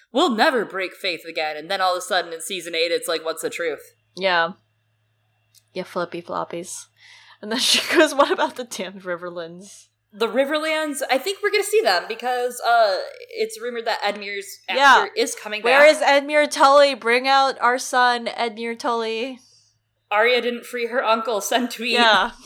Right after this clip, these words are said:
Speaker 1: <laughs> He's in the, he's somehow in there still. He's still alive, but he is, I've heard his actor's coming back. So
Speaker 2: What about his
Speaker 1: I think we'll
Speaker 2: son?
Speaker 1: get
Speaker 2: Okay.
Speaker 1: <laughs> I think we'll at least get, like, a scene of him or the Riverlands joining the fray. Not the Freys,
Speaker 2: Yeah.
Speaker 1: just the fray.
Speaker 2: Hashtag free
Speaker 1: And
Speaker 2: Edmure.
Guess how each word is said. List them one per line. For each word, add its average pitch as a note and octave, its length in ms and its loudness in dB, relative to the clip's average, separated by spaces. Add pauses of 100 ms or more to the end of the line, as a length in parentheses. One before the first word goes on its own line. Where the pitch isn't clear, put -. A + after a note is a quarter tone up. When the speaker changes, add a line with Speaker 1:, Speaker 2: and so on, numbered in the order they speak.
(100)
Speaker 1:
<laughs> - 1000 -20
He's A#3+ 260 0
in B3+ 200 0
the, A3+ 320 -2
he's A3 180 -8
somehow B3 340 0
in A3 200 -2
there G3 180 -2
still. F#3+ 300 -6
He's G3+ 120 -10
still A3 160 -6
alive, G3 200 2
but - 100 -6
he C#4 200 -6
is, C4 220 4
I've A3 180 -4
heard A#3 160 -4
his A3+ 120 -6
actor's G3 320 -6
coming D#3 240 -18
back. C3 260 -12
So - 180 -2
Speaker 2:
What B3+ 80 0
about C4 180 2
his C4 160 0
Speaker 1:
I C#4+ 80 0
think B3 140 2
we'll B3+ 160 4
Speaker 2:
son? B3+ 80 2
Speaker 1:
get G3+ 320 2 (120)
Speaker 2:
Okay. F3+ 260 -14 (480)
Speaker 1:
<laughs> - 0 - (760)
I A#3+ 80 -6
think B3+ 160 -8
we'll B3 180 0
at - 60 -8
least A#3 260 -10
get, F3 240 -4
like, D#3+ 240 -2 (160)
a F#3 80 -6
scene F3+ 300 -10
of E3+ 100 -8
him E3+ 240 -4
or D#3+ 80 -6 (220)
the E3 140 -4
Riverlands E3 540 -8
joining D#3+ 280 -8
the D3+ 80 -10
fray. D3 560 -4 (260)
Not G3+ 200 0
the G3 60 -6
Freys, C#3 420 -4
Speaker 2:
Yeah. - 60 -12
Speaker 1:
just - 160 -10
the F3 80 -16
fray. B2 200 -12
Speaker 2:
Hashtag G#3 460 -6
free C#3+ 180 -6
Speaker 1:
And D#3+ 240 -4
Speaker 2:
Edmure. A#2 360 -16